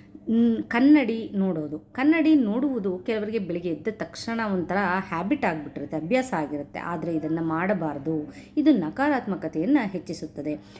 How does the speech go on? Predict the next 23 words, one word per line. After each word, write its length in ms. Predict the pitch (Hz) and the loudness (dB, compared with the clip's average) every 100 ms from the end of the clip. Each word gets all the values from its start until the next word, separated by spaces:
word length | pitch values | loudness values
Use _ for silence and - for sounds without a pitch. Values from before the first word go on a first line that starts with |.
| - | -6
ಬೆಳಿಗ್ಗೆ 420 | 202 247 254 240 226 | 2 4 2 0 0
ಎದ್ದ 200 | 175 160 | 0 -2
ತಕ್ಷಣ 380 | - 180 - 294 | -6 -8 0 4
ನಿಮ್ಮ 220 | 294 285 262 | 4 4 0
ಅಂಗೈಯನ್ನ 580 | 160 165 240 359 339 254 | -2 -2 0 2 4 4
ನೋಡುವುದು 560 | 190 165 156 151 208 233 | 2 0 -2 -2 -4 -4
ಉತ್ತಮ. 560 | 196 220 196 175 160 - | -4 -8 -8 -6 -6 -6
ನಂತರ 320 | 208 214 196 208 | -4 -2 0 0
ನಿಮ್ಮ 260 | 208 180 | 0 0
ಮುಖ 260 | 175 170 165 | -2 -4 -2
ಮತ್ತು 380 | 175 151 156 156 | -4 -4 -6 -6
ಕೈಕಾಲುಗಳನ್ನ 800 | 180 190 196 294 240 185 170 233 - | -2 -2 0 0 0 0 0 -4 -2
ತೊಳೆದುಕೊಂಡು 540 | 190 170 160 165 180 | -2 -2 -4 -4 -4
ನಂತರ 380 | 208 208 330 453 392 | 0 2 4 2 0
ಕನ್ನಡಿ 300 | 214 165 160 | 0 -2 0
ನೋಡಿ. 260 | 269 147 - - - - - - - | 0 -2 -6 -16 -20 -20 -20 -20 0
ಕೊಳಕು 320 | - 208 - | 4 4 4
ಪಾತ್ರೆಗಳು, 600 | 202 175 170 - 160 160 | -2 -4 -4 -4 -2 -2
ಕೊಳಕು 380 | 160 226 214 220 | -2 -2 -2 -4
ಪಾತ್ರೆಗಳು 720 | 202 170 185 - 233 180 175 | -4 0 0 0 0 2 0
ಬೆಳಿಗ್ಗೆ 320 | 170 185 190 180 | 0 0 2 0
ಎದ್ದ 160 | 160 233 | -2 -2
ತಕ್ಷಣ 420 | 208 196 - | -4 -4 -4